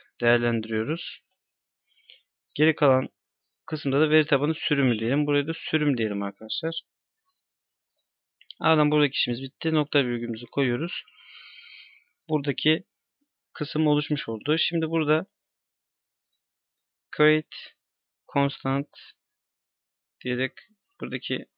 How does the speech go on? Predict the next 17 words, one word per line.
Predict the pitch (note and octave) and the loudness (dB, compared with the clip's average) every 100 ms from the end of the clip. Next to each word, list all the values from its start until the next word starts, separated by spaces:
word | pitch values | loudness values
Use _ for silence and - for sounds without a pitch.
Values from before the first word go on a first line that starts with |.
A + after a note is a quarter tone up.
| _ | _
konstantlarımızı | - C3+ C3 C3 B2 B2+ A#2+ A#2+ | -6 -6 -4 -6 -4 -4 -4 -2
oluşturalım. | A#2+ A#2 - A#2 G#2+ D3+ - _ _ _ - - - - _ _ - | -4 -4 -6 -4 -4 -6 -10 _ _ _ -20 -20 -20 -20 _ _ -8
Veri | C3+ C#3+ | -2 -2
tabanı | C#3 C#3+ C#3 C#3 C#3 D3+ _ _ _ _ _ _ _ _ _ _ _ _ _ _ - | 0 0 4 4 2 -2 _ _ _ _ _ _ _ _ _ _ _ _ _ _ -18
kısmına | - C#3 C3+ | -6 0 2
arkadaşlar | C3 C3 B2+ C3+ D3 D3 - _ _ | 2 2 0 0 -2 -2 -10 _ _
veri | C3+ C#3+ | 2 2
tabanının | C#3+ B2+ B2+ D3 F3+ _ _ _ | 2 0 2 2 0 _ _ _
ismini | - D3+ C#3+ | -6 0 0
gireceğiz. | A#2+ A#2 D3 | 0 -2 -2
Burada | D3+ C#3+ | -2 -4
tabii | C#3+ C#3 | -2 -4
ki | C3+ C#3 | -4 -8
ismi | C3+ B2 D3+ | -6 -8 -8
string | C#3 D3 - C#3+ | -10 -8 -4 0
olarak | C3+ A#2+ G#2+ | 2 2 0
giriyoruz. | - G#2+ G#2+ C3+ D#3 - | -4 -6 -6 -6 -10 -14